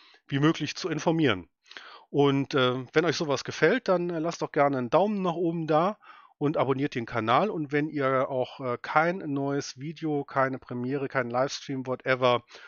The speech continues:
verpassen wollt, dann klingelt auch gerne das Glöckchen, damit ihr immer eine entsprechende Information auch bekommt. Und ich würde mich noch freuen, wenn ihr mir in die Kommentare schreibt, ob euch mal ein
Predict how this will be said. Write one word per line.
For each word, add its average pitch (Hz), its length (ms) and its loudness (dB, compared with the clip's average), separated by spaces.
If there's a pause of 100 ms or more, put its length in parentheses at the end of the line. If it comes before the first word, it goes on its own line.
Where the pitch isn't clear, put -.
(120)
verpassen 156 420 0
wollt, 120 160 0
dann 135 60 -4
klingelt 147 280 -4
auch 120 140 -8
gerne 120 220 2
das 107 180 -8
Glöckchen, 196 440 -4 (300)
damit 131 300 -2
ihr 147 380 -2 (400)
immer 151 440 2
eine 127 560 0
entsprechende 127 600 -8
Information 120 800 -4
auch - 480 -8 (1200)
bekommt. - 580 0 (340)
Und - 460 2
ich 175 140 -10
würde 170 140 -2
mich 170 160 -6
noch 156 120 -6
freuen, 143 480 -4
wenn 139 140 -2
ihr 135 100 -4
mir 127 60 -4
in 123 60 -4
die 123 60 -8
Kommentare 135 480 -4
schreibt, - 360 -4
ob - 260 -6
euch 135 280 -6
mal 123 280 -4
ein 117 340 -8